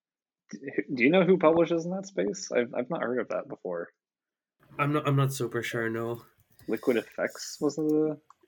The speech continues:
Speaker 2: Yeah, liquid effects. So it was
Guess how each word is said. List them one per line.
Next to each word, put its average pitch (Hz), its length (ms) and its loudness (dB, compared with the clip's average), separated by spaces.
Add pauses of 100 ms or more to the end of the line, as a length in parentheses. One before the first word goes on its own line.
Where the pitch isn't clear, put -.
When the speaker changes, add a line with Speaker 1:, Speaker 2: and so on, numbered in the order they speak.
(1160)
Speaker 2:
Yeah, 131 200 2
liquid 131 300 0
effects. - 560 -4
So 123 140 -4
it 135 100 -2
was - 480 -6